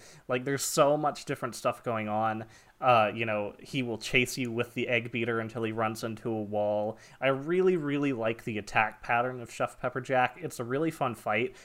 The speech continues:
The arena is really cool as well. And while it definitely fits the theme of Chef Zeppelin really well,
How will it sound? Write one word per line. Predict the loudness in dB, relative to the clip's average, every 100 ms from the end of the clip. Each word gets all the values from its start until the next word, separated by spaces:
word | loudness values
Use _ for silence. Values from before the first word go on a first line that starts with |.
| -8
The | -2 -2
arena | -2 -6 -4 -2 -2
is | -4 -6
really | -4 -4
cool | -4 -2 -2
as | -2 -2
well. | -2 0 0 -4 -16 -12 2
And | 4 4 0 -4 -10 -18 _
while | -8 4 6 8
it | 6 4
definitely | -2 0 -2 -4
fits | -2 -4 -4 -6
the | -8
theme | -6 -6 -6
of | -6 -6 -6
Chef | -2 -2 -2
Zeppelin | -2 -2 -2 -4 -6 -8
really | -10 -2 0 2 0
well, | 0 0 0 -2